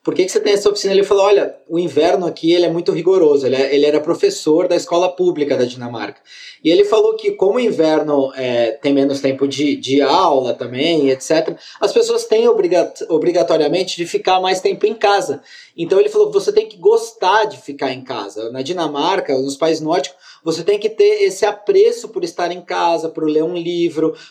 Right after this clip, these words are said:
por ter uma oficina sua, que você quer fazer uma carpinteria, você vai lá fazer. Eles são pessoas que usam muito as mãos, né? Eles não têm essas coisas de contratar alguém pra, pra limpar o jardim. Então eles acabam tendo essa concepção de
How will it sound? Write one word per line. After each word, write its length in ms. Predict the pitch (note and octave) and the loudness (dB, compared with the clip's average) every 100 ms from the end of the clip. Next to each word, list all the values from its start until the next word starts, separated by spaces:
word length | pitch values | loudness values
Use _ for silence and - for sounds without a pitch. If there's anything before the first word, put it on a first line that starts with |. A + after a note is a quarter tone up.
| - | -6
por 100 | F3 | -2
ter 140 | G3 | 0
uma 140 | F#3+ G3 | 0 -2
oficina 520 | F#3+ F#3 G3 F3+ F3 | -4 -8 -6 -4 -4
sua, 280 | - F#3 E3+ | -2 -2 -2
que 60 | |
você 100 | F3+ | -4
quer 140 | F3 F3 | -4 -2
fazer 160 | F3 | -4
uma 140 | F3 E3+ | -4 -2
carpinteria, 720 | E3 - D#3+ F3 E3+ F3 E3 | -4 -6 -4 -2 0 0 0
você 220 | D3+ D#3 | -4 -4
vai 120 | D3+ | -2
lá 140 | D3+ D3 | -2 -2
fazer. 480 | F3 C#3+ E3 E3 - - - | -4 -2 -2 -2 -6 -14 -2
Eles 220 | F3+ G3 | 0 0
são 140 | G#3+ | 0
pessoas 300 | G3+ G3 G3+ | 0 0 -2
que 120 | - G#3 | -2 -2
usam 200 | G3+ F#3+ | 0 0
muito 220 | G3+ A3 | 0 2
as 200 | G#3+ F#3 | 0 -2
mãos, 420 | D#3+ G3 E3 C3+ | 0 0 -2 -6
né? 280 | C3 C3+ - - - | -8 -8 -10 -20 -6
Eles 220 | C3+ D#3 | -2 -2
não 140 | E3+ E3 | -2 -4
têm 260 | F3+ G3+ | 0 0
essas 220 | G3+ - | 0 -4
coisas 240 | - E3+ D3+ | -4 -2 -4
de 80 | C#3 | -4
contratar 560 | E3+ E3 D#3 D#3+ D#3 | -4 -2 -2 0 0
alguém 380 | D#3 D3 D3 D3+ | 2 2 0 0
pra, 360 | D3 C#3 C3+ C3 | -2 0 0 -2
pra 320 | C#3+ C3+ B2+ | -4 -2 -2
limpar 340 | C#3+ C#3 C#3 | -4 0 0
o 40 | C#3+ | 2
jardim. 520 | C#3+ C#3 C3+ C3+ - | 0 -2 -4 -8 -10
Então 160 | - F3 | -6 -2
eles 160 | F3+ G3 | -2 -2
acabam 520 | - F#3+ G3 G#3 G3+ | -2 0 0 -2 0
tendo 260 | G3+ G3 G3 | -2 -2 -6
essa 300 | F#3 G#3 F#3 | -4 -4 -4
concepção 600 | G3+ F3+ G3 - G3 G3 | -6 -2 -4 -2 -4 -2
de 280 | F3+ G#3 | -2 -4